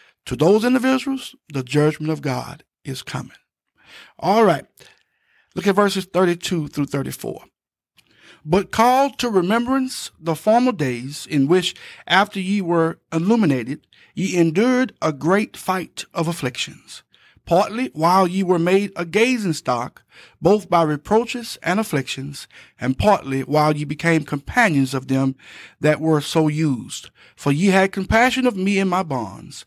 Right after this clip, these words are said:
and took joyfully the spoiling of your goods, knowing in yourselves that ye have in heaven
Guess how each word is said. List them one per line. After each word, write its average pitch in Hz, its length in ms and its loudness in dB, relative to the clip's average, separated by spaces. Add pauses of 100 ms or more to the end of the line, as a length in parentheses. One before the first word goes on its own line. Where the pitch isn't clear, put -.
(260)
and 135 160 -6
took 185 220 2
joyfully 135 760 -2 (260)
the 131 120 -8
spoiling 156 500 2
of 139 100 -2
your 147 120 0
goods, 139 540 -2
knowing 208 360 2
in 233 120 0
yourselves 240 520 2
that 147 120 -2
ye 175 200 -6
have 160 340 -4 (100)
in 294 180 4
heaven 139 380 -2